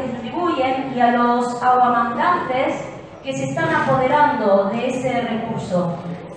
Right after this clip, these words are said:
Y así como hablamos de esa soberanía energética, tenemos que hablar de la soberanía del trabajo, de la producción, en donde hay mucha precariedad. No puede ser que teniendo sindicatos mayoritarios y grandes,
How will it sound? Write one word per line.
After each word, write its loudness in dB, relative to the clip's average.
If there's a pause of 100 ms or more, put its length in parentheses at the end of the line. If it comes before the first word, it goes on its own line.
(540)
Y -4
así 2
como 2
hablamos 4
de 0
esa -2
soberanía -2
energética, 0 (300)
tenemos 0
que -2
hablar 2
de 0
la -2
soberanía -2
del 0
trabajo, 2
de -10
la -2
producción, 0 (360)
en -2
donde 6
hay 4
mucha 0
precariedad. 0 (100)
No 2
puede 0
ser 0
que -6
teniendo -2
sindicatos -2
mayoritarios 0 (160)
y -6
grandes, 0